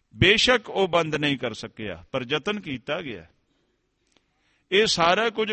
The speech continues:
ਕਦੋਂ ਕਰਦਾ ਹੈ ਮਨੁੱਖ? ਆਪਣਾ ਹੁਕਮ ਚਲਾਉਣ ਵਾਸਤੇ, ਕਿ ਮੇਰਾ ਹੁਕਮ ਚੱਲੇ। ਪਰ ਸਤਸੰਗੀ ਜਨੋ, ਚੱਲਦਾ ਹੈ ਮਨੁੱਖ ਦਾ ਹੁਕਮ, ਪਰ ਕੁਝ ਲੋਕਾਂ ਤੇ।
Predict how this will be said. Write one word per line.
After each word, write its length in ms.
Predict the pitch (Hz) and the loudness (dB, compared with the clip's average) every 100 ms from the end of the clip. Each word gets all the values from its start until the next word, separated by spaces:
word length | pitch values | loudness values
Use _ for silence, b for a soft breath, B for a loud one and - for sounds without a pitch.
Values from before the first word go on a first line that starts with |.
| 208 | -2
ਕਦੋਂ 300 | 185 190 262 | -2 0 0
ਕਰਦਾ 360 | 240 175 165 180 | 2 2 4 2
ਹੈ 60 | |
ਮਨੁੱਖ? 360 | 170 170 175 - | 2 -2 -4 -4
ਆਪਣਾ 500 | - 190 - 233 233 | -2 -2 -2 -4 -2
ਹੁਕਮ 340 | 151 151 151 | -2 -4 -6
ਚਲਾਉਣ 380 | 143 143 139 135 | -6 -4 -4 -4
ਵਾਸਤੇ, 440 | 131 135 131 156 143 | -4 -4 -4 -8 -6
ਕਿ 180 | 165 | -4
ਮੇਰਾ 420 | 156 160 170 190 175 | -2 -2 0 0 -2
ਹੁਕਮ 300 | 147 139 135 | -6 -10 -10
ਚੱਲੇ। 380 | 123 113 104 104 _ _ _ _ _ _ _ _ _ - | -10 -12 -14 -16 _ _ _ _ _ _ _ _ _ -4
ਪਰ 140 | 147 | -2
ਸਤਸੰਗੀ 640 | 156 165 156 - 175 175 175 | 0 -2 -2 -6 -6 -6 -6
ਜਨੋ, 500 | 165 170 185 190 - _ - | -4 -4 -4 -8 -16 _ -8
ਚੱਲਦਾ 460 | 175 170 202 247 | -4 -4 -4 -6
ਹੈ 60 | 247 | -6
ਮਨੁੱਖ 380 | 196 175 165 151 | -6 -10 -10 -10
ਦਾ 240 | 143 147 | -6 -6
ਹੁਕਮ, 420 | 117 127 - 165 - | -6 -12 -14 -16 -10
ਪਰ 120 | 156 143 | -8 -8
ਕੁਝ 320 | - 180 147 | -8 -6 -6
ਲੋਕਾਂ 520 | 120 110 - 160 156 | -6 -8 -10 -12 -12
ਤੇ। 200 | 110 | -14